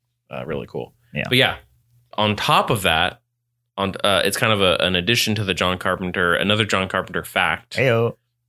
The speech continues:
Speaker 1: is he threw a little nod to,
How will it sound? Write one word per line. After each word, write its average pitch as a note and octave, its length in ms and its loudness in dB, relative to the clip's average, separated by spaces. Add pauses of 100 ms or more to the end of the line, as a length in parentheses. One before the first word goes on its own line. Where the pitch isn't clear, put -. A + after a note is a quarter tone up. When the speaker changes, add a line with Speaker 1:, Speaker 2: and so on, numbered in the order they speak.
(120)
Speaker 1:
is G2 360 2
he A#2+ 140 0
threw A2 260 0
a G2+ 40 2
little G2 320 0
nod F2+ 500 0
to, F2 800 -2